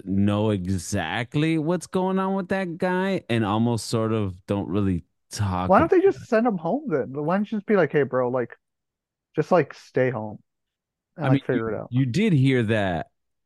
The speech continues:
Speaker 1: allegedly, and these are just rumors. I, I don't know, but it, it would be my only explanation on why he reverted back to his worst,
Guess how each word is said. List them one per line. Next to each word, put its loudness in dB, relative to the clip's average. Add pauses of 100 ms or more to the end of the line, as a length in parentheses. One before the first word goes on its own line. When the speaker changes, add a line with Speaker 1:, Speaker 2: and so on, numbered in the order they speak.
(1160)
Speaker 1:
allegedly, 2
and 0
these 0
are -2
just -4
rumors. 0
I, -2
I 0
don't 0
know, 0
but -2
it, -2
it 2
would 0
be 2
my 0
only 0
explanation -2
on -2
why -2
he -2
reverted -2
back -4
to -4
his 0
worst, -2